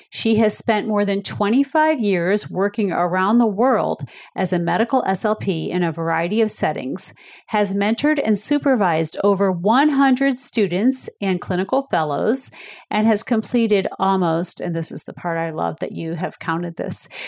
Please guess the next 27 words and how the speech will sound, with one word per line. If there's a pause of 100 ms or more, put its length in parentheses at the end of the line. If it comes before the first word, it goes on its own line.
(180)
twenty-four
thousand
one-on-one
hours
of
skilled
intervention. (580)
She
now
lives
in
Minnesota
and
is
a
college
professor
and
clinical
supervisor
for
a
C
S
D
program
and